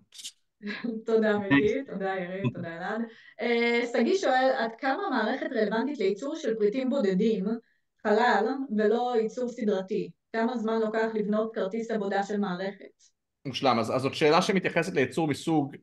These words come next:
Speaker 2: extremely low volume ו-high mix, כאילו בישראל הרוב זה low volume, high mix, ו-,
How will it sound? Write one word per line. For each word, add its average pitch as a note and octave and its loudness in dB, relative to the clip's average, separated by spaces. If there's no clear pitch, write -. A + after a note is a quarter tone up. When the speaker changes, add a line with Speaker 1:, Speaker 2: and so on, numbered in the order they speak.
Speaker 2:
extremely F3 6
low D3+ 8
volume D3 8
ו-high B2 4
mix, D#3 -4
כאילו B2+ 0
בישראל D3 2
הרוב C3+ 6
זה B2+ 2
low F3 4
volume, D3+ 2
high E3 -2
mix, D#3+ -4
ו-, B2 -2